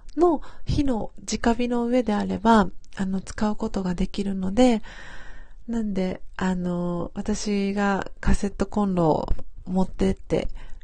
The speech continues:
やるんですけれども、必要な荷物を、あの、スーツケースの中に詰めて、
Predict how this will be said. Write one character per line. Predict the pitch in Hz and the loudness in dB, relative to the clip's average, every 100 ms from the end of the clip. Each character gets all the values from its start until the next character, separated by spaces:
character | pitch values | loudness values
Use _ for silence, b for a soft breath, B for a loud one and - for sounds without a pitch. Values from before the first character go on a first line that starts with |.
| - | 6
や | 208 | 8
る | 185 202 | 8 4
ん | 190 | 2
で | 180 | -2
す | - | -4
け | - | -4
れ | 170 170 | -4 -2
ど | 185 | 2
も、 | 214 208 | 6 8
必 | - - 208 | 6 4 2
要 | 202 | 4
な | 196 | 2
荷 | 196 208 | 2 4
物 | 190 - - | 4 4 4
を、 | 160 151 - - - | 6 4 4 6 8
あ | 180 | 6
の、 | 185 | 4
ス | 180 - | 4 4
ー | 196 | 4
ツ | - | 4
ケ | - 202 | 4 4
ー | |
ス | 190 175 | 4 2
の | 170 | 2
中 | 165 165 156 | 2 4 6
に | 151 143 | 6 6
詰 | - - 190 | 0 2 4
め | 190 175 | 6 6
て、 | - 302 226 | 8 8 8